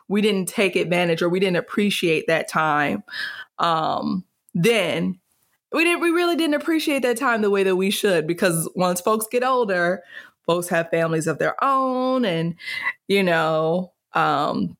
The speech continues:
folks move away. Like, right now, I think I'm the only one stuck in Michigan of my sisters, like,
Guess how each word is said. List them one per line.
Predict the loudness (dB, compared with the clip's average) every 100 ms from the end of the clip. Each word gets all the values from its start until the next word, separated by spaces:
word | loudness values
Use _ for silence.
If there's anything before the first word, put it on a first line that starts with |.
| 0
folks | 0 2 0
move | 0 2
away. | 0 0 0 2 2 2 2 2
Like, | 2 0 0
right | 0 2
now, | 2 2 2 2 2 0 -4 _ _ _ _ _ -2
I | 0
think | 0
I'm | 0 2
the | 2
only | 2 2
one | 2 2
stuck | 0 -2 -2 0
in | 0
Michigan | 0 0 -2 0 2 0 -2 _ -2
of | 0
my | 2 0
sisters, | 0 -2 -2 -2 0 0 0 -2 -2
like, | 0 0 -2